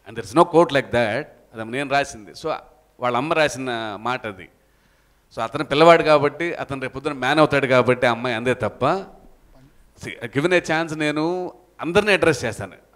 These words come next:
అంతే తప్ప అసలు ఇప్పుడు ఆడవాళ్ళు ప్రామిస్ నిలబెట్టుకోవాల్సిన పని లేదంటే ఇంకా డేంజరు. అసలు ఈ అందరూ నిలబెట్టుకోవాలి. So, అంతే తప్ప అంటే, ఆ,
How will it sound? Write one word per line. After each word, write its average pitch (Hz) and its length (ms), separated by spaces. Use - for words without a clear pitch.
అంతే 170 200
తప్ప 175 280
అసలు - 220
ఇప్పుడు 135 480
ఆడవాళ్ళు 147 440
ప్రామిస్ 151 440
నిలబెట్టుకోవాల్సిన 156 500
పని 147 140
లేదంటే 151 200
ఇంకా 143 160
డేంజరు. 143 380
అసలు 113 180
ఈ 107 120
అందరూ 151 160
నిలబెట్టుకోవాలి. 160 760
So, 139 60
అంతే 143 260
తప్ప 180 280
అంటే, 113 500
ఆ, 107 420